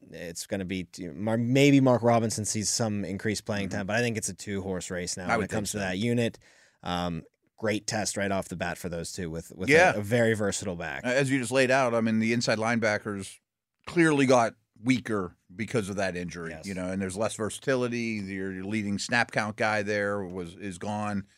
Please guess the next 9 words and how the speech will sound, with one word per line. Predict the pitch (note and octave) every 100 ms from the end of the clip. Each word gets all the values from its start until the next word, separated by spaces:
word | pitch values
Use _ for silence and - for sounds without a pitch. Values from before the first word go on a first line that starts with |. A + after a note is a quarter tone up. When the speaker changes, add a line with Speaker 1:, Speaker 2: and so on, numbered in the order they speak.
| _ _ _
Speaker 2:
and | G#2 G#2+ G#2+ G#2 G2+ F2+ - -
the |
strength | G#2+ C3+ B2+ A#2
of | A2
the | A2
offense | B2 A#2 A2+ G2+ G#2+
is | G2 - _
peaking | - - A#2+ F#2
for | - F#2+ F2